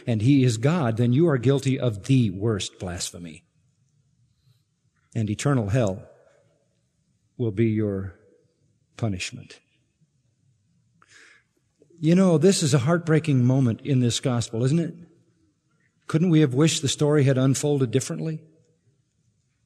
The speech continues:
With the loving, gracious, magnificent Christ revealing himself day after day after day after day. How does it get to this? It's not as if he offered them some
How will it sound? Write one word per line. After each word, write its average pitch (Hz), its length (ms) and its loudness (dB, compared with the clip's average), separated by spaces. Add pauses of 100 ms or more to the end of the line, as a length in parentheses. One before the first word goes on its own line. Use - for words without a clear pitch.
With 131 140 -2
the 120 80 -2
loving, 139 340 2
gracious, 131 680 -2 (680)
magnificent 131 960 -2 (520)
Christ 139 540 -2
revealing 135 440 2
himself 127 540 -2
day 135 380 0
after 107 200 -8
day 135 440 0
after 104 200 -12
day 131 420 0
after 92 200 -12
day. 135 360 -2 (380)
How 151 400 -4
does 101 220 -6
it 101 140 -12
get 131 400 -4
to 120 160 -6
this? - 580 -12 (2000)
It's - 180 -4
not 170 180 4
as 120 120 2
if 143 140 2
he 131 120 2
offered 135 300 0
them 123 140 0
some 139 340 -2